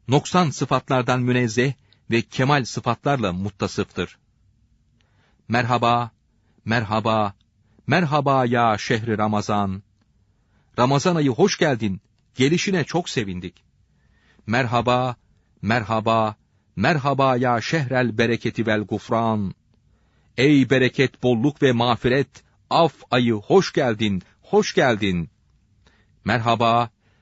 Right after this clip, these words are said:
merhaba, merhaba ya şehret tesbihi ve tehlili ve zikri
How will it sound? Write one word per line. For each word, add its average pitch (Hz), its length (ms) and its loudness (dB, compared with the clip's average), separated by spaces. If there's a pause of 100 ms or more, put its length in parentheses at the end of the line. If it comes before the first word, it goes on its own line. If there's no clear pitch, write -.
(140)
merhaba, 110 680 0 (380)
merhaba 131 640 2
ya 120 380 0
şehret 123 560 -2
tesbihi 117 720 -2
ve 117 100 2
tehlili 113 760 -2
ve 117 120 0
zikri 110 560 -2